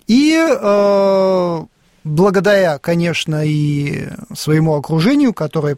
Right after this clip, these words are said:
последовательно стремилось избавиться от основных конкурентов Руси, а, понимал интерес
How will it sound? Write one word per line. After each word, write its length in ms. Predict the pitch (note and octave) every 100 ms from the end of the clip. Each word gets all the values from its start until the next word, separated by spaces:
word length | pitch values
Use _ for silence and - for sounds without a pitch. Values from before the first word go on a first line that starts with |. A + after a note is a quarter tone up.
| _
последовательно 840 | E3+ - A3 F3 C#3+ C#3+ C#3 C3+
стремилось 440 | - D#3 D#3 C#3
избавиться 460 | D3+ C#3+ D#3+ C3 -
от 80 | -
основных 360 | - D#3 C#3+
конкурентов 560 | - C#3+ D3 C#3+ C3+ -
Руси, 300 | D3+ - D4 - - - - - - - - -
а, 340 | D#3+ D#3+ D#3 D3+ - _ _ _ _ _ _ _ _ -
понимал 400 | F3 G3+ D4 C4+
интерес 560 | A3+ A3 E3 C#3+ -